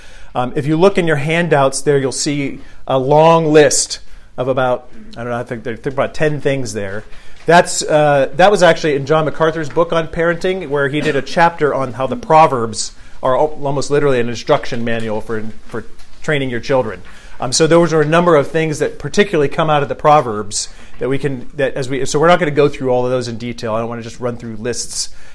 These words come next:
here today, but those are, those would be great things to talk about, you know, over lunch or as people come over. How, how do you, how do you teach your kids to, you know, manage their money or whatever it is, you know, to, to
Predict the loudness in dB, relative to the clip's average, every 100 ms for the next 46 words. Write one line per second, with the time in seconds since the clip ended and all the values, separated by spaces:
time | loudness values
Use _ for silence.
0 | -6 -4 -4 -4 -4 -2 -2 0 0 0
1 | -4 -4 -4 -4 -2 0 -2 -4 -6 -8
2 | -8 -10 -8 -10 -10 -12 -12 -10 -8 -4
3 | -4 -4 -6 -12 -10 -10 -8 -8 -6 -4
4 | -2 0 4 4 4 -2 -4 -6 -10 -10
5 | -12 2 4 4 2 0 -2 -2 -6 -4
6 | -6 -6 -6 -4 -2 -4 -6 -6 -6 -6
7 | -6 -6 -6 -4 -6 -6 -8 -6 -4 -4
8 | -2 -2 0 -2 -2 -6 -8 -8 -4 -2
9 | 0 2 4 4 2 -2 -6 -6 -8 -8
10 | -8 -6 -6 -6 -8 -8 -8